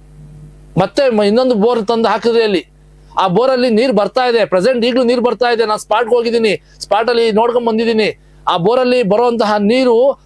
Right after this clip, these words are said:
ಮೋಟರ್ನ ಆನ್ ಮಾಡಿದ್ರೆ ಹೊರಗಡೆ ಬರೋದಕ್ಕೆ ಹದಿನೈದು ನಿಮಿಷ ಕಾಲಾವಕಾಶ ಬೇಕು. ಅದಕ್ಕೆ ಹದಿನೈದು ನಿಮಿಷ ನಂತರ ಆ ನೀರು ಬರುತ್ತೆ. ಅದು ಹದಿನೈದು, ಅತ್-, ಇಪ್ಪತ್ತು ಅಥವಾ ಇಪ್ಪತ್ತೈದು ನಿಮಿಷ ಅಷ್ಟೇ ನೀರು ಬರುವಂಥದ್ದು. ಇಷ್ಟೆಲ್ಲ ಸಮಸ್ಯೆಗಳಿದೆ.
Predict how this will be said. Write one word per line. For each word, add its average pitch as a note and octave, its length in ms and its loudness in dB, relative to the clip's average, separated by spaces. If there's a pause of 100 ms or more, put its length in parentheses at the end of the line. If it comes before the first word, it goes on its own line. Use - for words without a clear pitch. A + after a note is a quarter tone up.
ಮೋಟರ್ನ B3+ 460 2
ಆನ್ A3 320 -2
ಮಾಡಿದ್ರೆ A#3+ 480 2
ಹೊರಗಡೆ A#3 460 0
ಬರೋದಕ್ಕೆ B3+ 320 0
ಹದಿನೈದು C4 300 0
ನಿಮಿಷ B3+ 200 -2 (160)
ಕಾಲಾವಕಾಶ A#3 560 0
ಬೇಕು. A#3+ 180 0
ಅದಕ್ಕೆ A3+ 360 -2 (1800)
ಹದಿನೈದು C4 320 2
ನಿಮಿಷ B3+ 240 2
ನಂತರ A#3 420 0
ಆ A#3+ 100 2
ನೀರು A#3+ 220 2
ಬರುತ್ತೆ. A3+ 720 -2
ಅದು B3 260 2
ಹದಿನೈದು, B3 480 2
ಅತ್-, F#3+ 380 0
ಇಪ್ಪತ್ತು C4 380 -2
ಅಥವಾ B3+ 220 0
ಇಪ್ಪತ್ತೈದು A3+ 400 -2
ನಿಮಿಷ A3+ 240 0
ಅಷ್ಟೇ A3 200 -2
ನೀರು A3+ 200 0
ಬರುವಂಥದ್ದು. G3 520 0 (1000)
ಇಷ್ಟೆಲ್ಲ G#3 360 0
ಸಮಸ್ಯೆಗಳಿದೆ. A3+ 1040 0